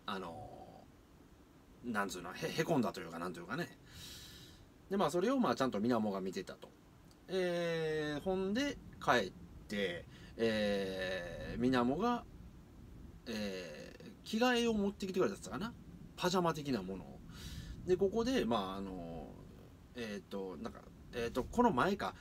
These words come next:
ヒューマノイドがその、な、な、なんたらの谷を越えたかなんか言ってたな。なんだっけ？笑顔の谷じゃなくて、なんだっけ？不気味の谷やったっけ？なんだっけ？なんか越えたっつってたな。えー、なんつったっけな。ちょっとあの、カメラに出て止まってもうたからちょっといろいろ入らなかったけど。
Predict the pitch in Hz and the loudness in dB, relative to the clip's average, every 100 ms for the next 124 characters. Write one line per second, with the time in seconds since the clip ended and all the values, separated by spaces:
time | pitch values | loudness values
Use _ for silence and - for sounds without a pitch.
0 | - - 214 202 196 190 151 113 101 113 | -14 -2 0 2 2 2 4 4 4 -2
1 | 107 117 127 131 131 175 147 190 247 226 | -2 0 0 2 2 2 2 4 4 4
2 | 160 117 104 151 160 117 151 131 104 95 | 4 4 2 2 4 4 6 4 4 2
3 | 104 131 113 107 92 95 87 135 185 - | 2 4 4 2 0 -4 -2 0 2 0
4 | 90 82 - - - - - - - 233 | -2 -6 -10 -20 -20 -20 -20 -14 2 4
5 | 240 180 127 107 135 113 107 98 101 135 | 6 4 4 4 2 2 2 0 0 2
6 | 120 92 98 151 180 247 240 220 208 147 | 2 0 0 0 4 6 8 6 4 2
7 | 101 98 147 107 95 165 147 147 117 92 | 2 2 2 0 0 -2 -2 2 2 2
8 | - 95 92 101 87 - - - - - | -4 -6 -4 -4 -6 -10 -10 -8 -10 -12
9 | - - - 147 147 147 139 139 165 202 | -18 -20 -4 -2 0 0 0 0 0 0
10 | 151 127 107 104 104 139 113 107 - 208 | 0 2 2 0 -2 0 2 2 2 4
11 | 226 127 107 156 160 151 127 120 117 117 | 4 4 2 2 0 2 4 4 4 0
12 | 107 135 160 - 165 151 147 160 - - | -2 0 0 2 -2 -2 -2 -2 -2 -2
13 | 101 98 | -2 -2